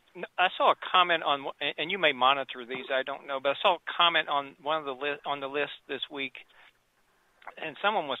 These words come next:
commenting on behalf of an, another individual who has one, suggesting that there might be consideration to, and I know you technically don't control this, that'd be manufacturer, but possibly redesigning the adapter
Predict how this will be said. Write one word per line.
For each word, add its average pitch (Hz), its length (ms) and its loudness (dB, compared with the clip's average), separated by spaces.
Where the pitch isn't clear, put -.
commenting 151 380 0
on 127 100 -4
behalf 127 300 0
of 120 140 -12
an, 120 260 -14
another 131 340 -4
individual 127 600 -6
who 143 80 -18
has 139 280 2
one, 131 240 -8
suggesting 156 640 0
that 123 160 0
there 127 100 -2
might 139 260 2
be 135 120 -2
consideration 127 880 -6
to, 117 220 -10
and 131 120 -2
I 135 60 4
know 143 120 2
you 139 200 -2
technically 131 360 -4
don't 131 200 -4
control 131 360 -6
this, 123 180 -6
that'd 123 140 -6
be 127 100 -6
manufacturer, 127 720 -2
but 123 140 -8
possibly 131 640 0
redesigning 151 720 4
the 120 120 -6
adapter 139 640 2